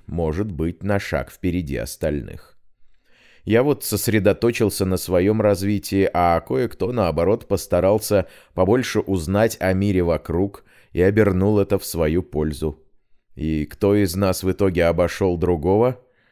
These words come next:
так сразу и не скажешь. Но план в любом случае у Петровича был неплохой, и, готов поспорить, он еще не завершен.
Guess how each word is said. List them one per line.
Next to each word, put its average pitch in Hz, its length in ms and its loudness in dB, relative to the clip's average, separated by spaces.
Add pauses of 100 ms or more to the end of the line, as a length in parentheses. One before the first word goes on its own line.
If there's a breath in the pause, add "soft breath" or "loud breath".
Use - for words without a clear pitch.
(360)
так 107 240 -4
сразу 127 400 0
и 131 100 -2
не 143 100 -2
скажешь. 92 680 -2 (1900 soft breath)
Но 135 240 4
план 180 320 2
в 190 80 -2
любом 202 260 0
случае 160 460 -2
у 135 80 2
Петровича 120 540 -2
был 104 240 2
неплохой, 98 840 0 (420)
и, 92 100 0
готов 90 400 0
поспорить, 139 640 -2
он 120 140 0
еще 120 340 -6
не 95 160 0
завершен. 92 800 -2